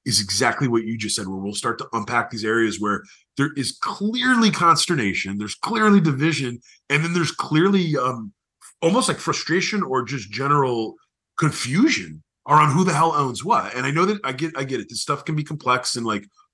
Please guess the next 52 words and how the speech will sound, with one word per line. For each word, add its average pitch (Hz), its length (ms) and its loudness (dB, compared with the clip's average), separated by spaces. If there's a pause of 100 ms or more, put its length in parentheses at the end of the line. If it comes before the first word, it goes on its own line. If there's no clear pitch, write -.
(160)
all 131 240 4
of 143 100 4
us, 139 220 2
it 123 120 -10
doesn't 139 200 -4
matter 135 120 -2
what 135 100 -4
type 139 100 -4
of 123 100 -8
business 127 320 -6
or 107 40 -6
how 113 80 -6
big 113 160 -4
our 113 80 2
business 104 320 -4
are, 104 200 -2 (220)
every 156 240 4
business 139 440 0
has 127 260 -4
got 127 160 0
its 113 160 -2
own 120 100 -2
anomalies 113 540 0
that 110 100 -4
are, 107 120 0 (100)
can 117 100 -10
be 107 100 -6
difficult 107 420 -8
to 110 60 -4
navigate, 104 540 2
difficult 107 340 -8
to 107 40 -6
understand. 101 260 -4
I 92 60 -8
get 95 240 -2
it. 92 100 -6 (480)
But 139 200 2
the 127 60 -2
one 151 180 2
thing 233 140 2
that's 107 220 2
not 131 260 2
difficult 107 500 -2
is 104 220 -4 (140)
creating 127 720 0
at 123 160 -4
least 120 360 -4 (640)
early 156 640 2 (300)
version 135 460 2
or 98 200 -4
V 143 260 -4
one 127 420 -2